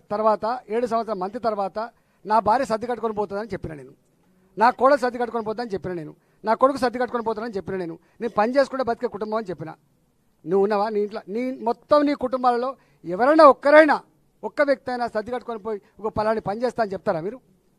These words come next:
మంది మీద బతకడం తప్ప, దోసుకొని బతకడం తప్ప, దగా చేసి బతకడం తప్ప, మోసం మాటలు చేసి బతకడం తప్ప నీకు ఏ చేతనవుతుంది? ఎట్లొచ్చినాయి మీకు ఇన్ని వేల కోట్ల రూపాయలు?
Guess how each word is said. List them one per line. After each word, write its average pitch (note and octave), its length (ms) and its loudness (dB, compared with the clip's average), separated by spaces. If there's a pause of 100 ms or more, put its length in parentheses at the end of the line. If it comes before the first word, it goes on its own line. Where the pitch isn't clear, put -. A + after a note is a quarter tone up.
(300)
మంది F#3 280 -2
మీద B3+ 120 2
బతకడం A#3+ 320 0
తప్ప, A#3 200 2 (960)
దోసుకొని A#3+ 400 4
బతకడం A#3+ 340 -2
తప్ప, B3 140 0 (760)
దగా G#3+ 260 6
చేసి C4 220 4
బతకడం A#3+ 360 0
తప్ప, A#3+ 140 0 (500)
మోసం A3+ 380 6
మాటలు B3 280 4
చేసి B3 120 2
బతకడం A#3 260 -2
తప్ప A3 220 2
నీకు G#3+ 480 -4
ఏ G3+ 40 2
చేతనవుతుంది? C4 580 0 (760)
ఎట్లొచ్చినాయి D4+ 440 2
మీకు D4+ 200 0 (540)
ఇన్ని B3 160 -4
వేల D4 140 6
కోట్ల C#4+ 240 0
రూపాయలు? C#4+ 260 -2